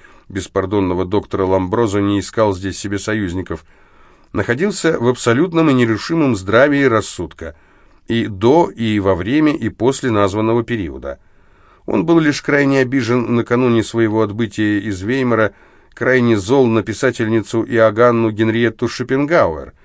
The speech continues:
Собственно говоря, и причиной, видимой, явной причиной его бегства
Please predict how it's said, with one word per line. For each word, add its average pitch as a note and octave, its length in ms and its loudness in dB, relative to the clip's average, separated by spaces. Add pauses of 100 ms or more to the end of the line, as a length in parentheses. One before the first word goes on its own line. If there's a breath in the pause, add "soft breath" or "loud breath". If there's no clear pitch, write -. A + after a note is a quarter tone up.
(480 soft breath)
Собственно G2 580 -2
говоря, G2 380 2
и G2 120 -4
причиной, G#2 640 -2
видимой, G2 640 -6
явной G2+ 540 -2
причиной F#2+ 540 -4
его F#2+ 240 -4
бегства G#2 520 -4